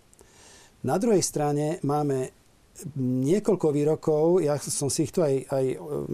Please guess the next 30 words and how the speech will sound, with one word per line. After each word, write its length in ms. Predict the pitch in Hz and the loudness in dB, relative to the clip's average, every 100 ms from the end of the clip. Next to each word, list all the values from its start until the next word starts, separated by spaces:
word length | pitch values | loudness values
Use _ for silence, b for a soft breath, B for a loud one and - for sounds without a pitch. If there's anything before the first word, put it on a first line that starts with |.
| 143 _ _ - | -8 _ _ -2
pripravil, 560 | 147 - 156 139 135 | -2 2 2 4 2
odcitoval, 800 | 151 147 170 127 135 131 139 196 | 0 -2 -4 -2 0 2 0 0
aby 120 | 135 127 | -2 -2
som 80 | 127 | -2
teda 240 | 156 131 | 0 0
ich 80 | 127 | 0
mohol 240 | 147 143 | 0 0
odcitovať, 480 | 147 143 131 139 - B B B B B B B B | -2 -2 0 0 -4 B B B B B B B B
kde 100 | 151 | 0
sa 260 | 170 147 - - 156 | 2 2 -2 -6 0
vyslovene 480 | 170 - 185 170 | 0 4 4 4
hovorí, 240 | 160 170 156 | 4 2 4
"Dávaj 480 | 143 196 214 190 175 | 4 4 6 4 4
pozor 320 | 190 180 165 | 4 4 4
na 160 | 165 | 2
sny." 240 | - 127 113 | 2 -2 -6
E, 20 | B B B B - 135 151 | B B B B -2 0 0
veľmi 260 | 151 220 180 | 2 4 6
rád 80 | 175 | 4
by 100 | 175 | 2
som 120 | 165 | 0
tu 80 | 156 | 0
na 160 | 160 156 | 2 2
začiatku, 400 | 165 156 - 160 | 2 0 2 0
ak 160 | 139 | 0
teda 160 | 156 156 | 0 2
môžem, 320 | 160 165 160 | 4 2 2
zacitoval 640 | 135 151 165 165 156 147 143 | 2 0 0 2 2 2 0
z 100 | 120 | 0
Deuteronomium 960 | 151 180 180 170 165 165 156 147 135 | 2 4 4 2 4 2 2 0 -2